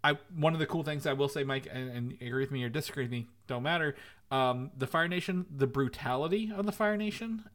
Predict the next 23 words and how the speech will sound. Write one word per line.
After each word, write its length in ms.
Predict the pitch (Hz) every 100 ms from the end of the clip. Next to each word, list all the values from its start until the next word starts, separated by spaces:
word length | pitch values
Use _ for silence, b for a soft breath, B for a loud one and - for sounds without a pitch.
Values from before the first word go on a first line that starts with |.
| -
uh, 180 | 143 135
way 280 | 127 139 170
more 280 | 165 151 147
apparent 420 | - - 139 120
in 80 | 120
this 180 | 117
than 100 | -
I, 80 | 120
than 240 | 117 123 123
I 60 | 117
feel 160 | 123
the 180 | 117 107
animated 400 | 110 117 110 120
show. 260 | - 101 - b b b -
Um, 460 | - 120 107 107 117 -
like, 180 | - 131
literally 240 | 143 151 131
burning 340 | 117 131 127
people 320 | 131 120 113
alive 440 | 113 113 110 110 -
with 160 | 120
their 80 | -
powers. 540 | 113 120 120 143 147